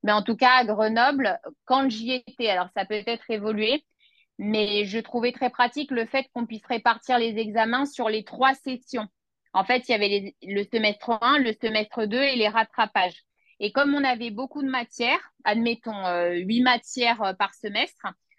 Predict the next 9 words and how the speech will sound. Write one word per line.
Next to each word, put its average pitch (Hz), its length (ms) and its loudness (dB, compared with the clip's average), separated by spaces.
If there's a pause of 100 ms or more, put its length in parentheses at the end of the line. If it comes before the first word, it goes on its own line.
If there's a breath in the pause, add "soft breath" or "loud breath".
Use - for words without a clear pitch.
(140 soft breath)
moi, 262 160 2
je 247 160 -2
passais 240 420 -2
jamais 269 540 2 (260)
les 220 200 -4
huit 254 180 -2
matières 262 440 0
d'un 247 200 0
coup. 190 260 -12